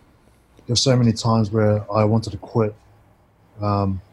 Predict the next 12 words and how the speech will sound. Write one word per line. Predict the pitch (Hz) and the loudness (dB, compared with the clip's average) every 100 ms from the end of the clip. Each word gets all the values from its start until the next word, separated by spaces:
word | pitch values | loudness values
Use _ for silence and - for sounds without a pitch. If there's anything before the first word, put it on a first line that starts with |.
| _ _ _ _ _ - | _ _ _ _ _ -10
like, | - | -2
I | 120 | 2
remember | 120 104 | 4 2
signing | - 117 117 104 | 0 0 2 2
the | |
papers | 101 117 113 101 110 | 0 -2 0 -4 -6
at | - | -8
the | - | -8
Sharks | - 113 98 - - | -4 -2 -2 -8 -6
when | 110 | 0
I | 107 104 | 2 2
was, | 98 - | 0 -8